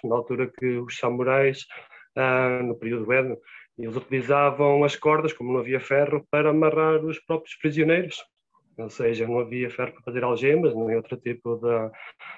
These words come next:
de amarração, ou de, de os conseguirem imobilizar. Ah, e então eles utilizavam, ah, na altura para, para prender os prisioneiros e para os trazerem até a, às prisões, porque depois eles transportavam-nos durante quilómetros e quilómetros.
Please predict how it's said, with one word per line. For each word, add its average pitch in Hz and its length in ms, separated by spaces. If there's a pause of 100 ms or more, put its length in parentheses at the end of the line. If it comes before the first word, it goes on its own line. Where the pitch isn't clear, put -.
de 110 60
amarração, 117 600
ou 110 200
de, 117 320 (320)
de 113 100
os 113 60
conseguirem 127 520
imobilizar. 135 760 (680)
Ah, 143 500
e 139 60
então 147 180
eles 165 140
utilizavam, 180 800
ah, 180 300 (120)
na 165 100
altura 175 580 (140)
para, 170 520 (380)
para 117 160
prender 123 340
os 139 160
prisioneiros 139 760
e 117 80
para 113 260
os 117 80
trazerem 127 540
até 131 480
a, 123 280
às 117 120
prisões, 143 480
porque - 160
depois - 220
eles 131 140
transportavam-nos 143 800
durante 143 500
quilómetros 143 440
e 147 60
quilómetros. 156 520